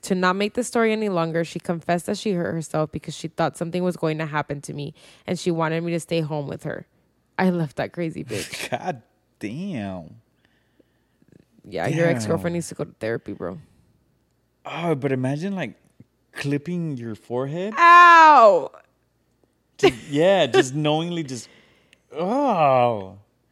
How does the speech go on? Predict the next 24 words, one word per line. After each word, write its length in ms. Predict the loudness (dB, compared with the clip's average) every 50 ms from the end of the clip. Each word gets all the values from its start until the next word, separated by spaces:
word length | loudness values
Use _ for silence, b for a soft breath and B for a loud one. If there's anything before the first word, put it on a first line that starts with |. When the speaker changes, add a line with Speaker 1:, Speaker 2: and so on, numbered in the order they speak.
| _
Speaker 1:
Yeah, 360 | -16 -12 -10 -10 -10 -12 -14 -16 -18 -18
no. 280 | -18 -18 -20 -20 -20 _ _ _ _ _ _
She's, 220 | _ -20 -20 -20 -20 _ _ _ _ _ _
she 220 | -20 -16 -14 -14
is 120 | -12 -14 -16
crazy. 520 | _ -18 -18 -18 -18 -20 -20 -20 -20 -20 _ _ _ _ _ _ _ _ _ _ _ _ _ _ _ _ _
I 60 | -14
hope 220 | -10 -10 -10 -10 -12
sh-, 100 | -16 -18 -14
I 60 | -12
hope 220 | -10 -10 -10 -12 -12
she's 280 | -10 -10 -10 -10 -10
better 260 | -10 -10 -10 -8 -10 -12
now. 140 | -14 -16 -18 B B B B B B _
Speaker 2:
I'm 40 | -4
actually 240 | -4 -4 -2 -2 -2
really 260 | 0 0 0 -2 -2
glad 240 | -2 -4 -4 -4 -4
I've 80 | -6 -8
never 180 | -8 -8 -8
had 160 | -10 -10 -12
a 20 | -12
crazy 440 | -14 -14 -12 -12 -12 -12 -14 -16 -16
ex. 320 | -18 -18 -20 -20 -20 -20